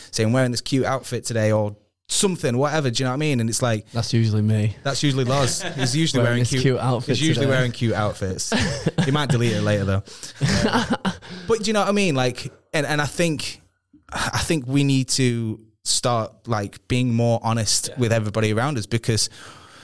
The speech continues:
Speaker 1: why, why is that the norm? Why is that the norm to have to put on a front with everybody?
Speaker 3: I mean, I think social media is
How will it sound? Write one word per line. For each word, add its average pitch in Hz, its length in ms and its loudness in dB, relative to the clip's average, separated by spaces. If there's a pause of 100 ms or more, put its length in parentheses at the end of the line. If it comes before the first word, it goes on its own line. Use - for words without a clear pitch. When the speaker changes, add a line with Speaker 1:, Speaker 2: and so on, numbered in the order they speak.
(440)
Speaker 1:
why, 127 140 2
why 135 300 -2
is 170 140 2
that 147 160 -4
the 156 60 -4
norm? 160 360 0
Why 131 220 0
is 135 120 -2
that 127 120 -6
the 127 80 -4
norm 135 300 -2
to 107 260 2 (120)
have 120 240 0
to 113 100 -2
put 107 180 0
on 117 120 0
a 107 40 2
front - 400 0 (140)
with 110 140 0
everybody? 110 500 0 (640)
Speaker 3:
I 143 40 -10
mean, 143 100 -6
I 143 100 -12
think 185 200 -8
social 147 320 -6
media 110 220 -10
is - 180 -12